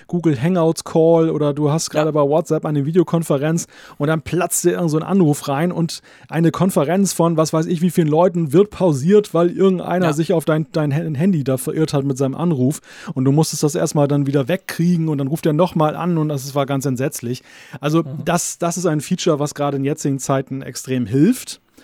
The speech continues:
Speaker 1: Ähm, ich glaube allerdings, dass es überhaupt damals eingeführt wurde, das ist, liegt vielleicht daran, ich meine, die Telefonfunktion war ja nun ab wirklich Day One beim iPhone drin, deshalb ja auch iPhone.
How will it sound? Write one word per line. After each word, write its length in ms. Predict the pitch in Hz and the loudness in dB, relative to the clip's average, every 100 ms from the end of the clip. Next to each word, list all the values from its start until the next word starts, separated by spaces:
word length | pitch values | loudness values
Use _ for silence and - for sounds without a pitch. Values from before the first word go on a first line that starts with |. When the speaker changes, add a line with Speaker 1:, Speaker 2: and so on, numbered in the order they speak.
| - _ _ - | -20 _ _ -4
Speaker 1:
Ähm, 220 | 151 165 - | -2 -2 -6
ich 160 | - | -2
glaube 320 | 170 220 233 | 2 4 4
allerdings, 360 | 180 175 180 170 | 4 2 0 0
dass 160 | 165 160 | 0 0
es 240 | 156 - | -6 -10
überhaupt 420 | 147 160 156 156 | -12 -2 0 2
damals 300 | 147 147 135 | 2 2 0
eingeführt 640 | - 226 240 156 147 139 127 | 0 2 4 2 2 0 0
wurde, 280 | 131 147 | 2 2
das 280 | 170 165 - | 0 -2 -4
ist, 120 | 202 | -6
liegt 140 | 196 - | -6 -2
vielleicht 240 | 175 160 | 0 0
daran, 280 | 156 175 170 | 0 0 0
ich 120 | 147 | 0
meine, 280 | 156 156 143 | 0 2 0
die 160 | 127 131 | -2 -6
Telefonfunktion 880 | 147 139 165 170 156 151 151 147 | -4 0 0 0 -2 -2 -2 -2
war 80 | 160 | -2
ja 100 | 151 | -2
nun 300 | 143 147 143 - | 0 -2 -4 -12
ab 240 | 147 _ - _ - | -14 _ -20 _ -10
wirklich 300 | 139 135 - | -6 -4 -2
Day 160 | 135 | -2
One 380 | 131 147 143 117 - | 2 0 0 -4 -6
beim 180 | 120 123 | -8 -6
iPhone 380 | 131 135 131 123 | -6 -4 -2 0
drin, 240 | 123 160 | -2 -2
deshalb 340 | 131 135 120 | -2 -4 -4
ja 120 | 139 120 | -4 -4
auch 120 | 117 | -2
iPhone. 480 | 131 160 120 120 | -2 -2 -2 -4